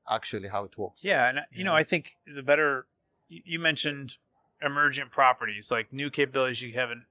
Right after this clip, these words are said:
Speaker 2: thought of yet. You know, and if you think of, if you're trying to solve a single problem with A I, you have one large language model, but if you, it'd be better if you had fifty and you could compare those fifty. And then if you could use another A I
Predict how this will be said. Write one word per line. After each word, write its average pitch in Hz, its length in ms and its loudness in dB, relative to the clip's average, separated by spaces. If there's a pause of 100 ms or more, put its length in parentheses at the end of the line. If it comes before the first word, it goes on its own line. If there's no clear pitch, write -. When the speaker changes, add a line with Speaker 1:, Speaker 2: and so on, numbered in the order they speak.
Speaker 2:
thought 117 280 0
of 110 120 -6
yet. 107 300 -4
You 143 140 -10
know, 135 100 -4
and 139 160 -4
if 143 160 -10
you 147 80 -8
think 156 160 -6
of, 143 260 -4 (200)
if 113 120 -18
you're 151 80 -4
trying 160 200 0
to - 40 -8
solve 143 200 4
a 131 100 -2
single 131 300 -6
problem 120 640 0 (220)
with 131 360 -4
A 117 200 0
I, 113 440 2 (800)
you 139 100 -6
have 120 120 -2
one 135 500 -2 (720)
large 120 240 2
language 165 300 -2
model, 123 460 2
but 127 140 -6
if 117 140 -10
you, 120 180 -10
it'd 131 140 -10
be 127 80 -6
better 139 260 4
if 120 100 -6
you 131 60 -4
had 117 100 -2
fifty 139 400 -4
and 123 80 -10
you 123 80 -10
could 123 180 -20
compare 123 280 0
those 117 220 -4
fifty. - 320 -8 (1000)
And 135 120 -6
then 147 80 0
if 139 80 -4
you 147 80 -4
could 139 100 -4
use 135 180 -4
another 143 360 0
A 113 120 2
I 110 220 2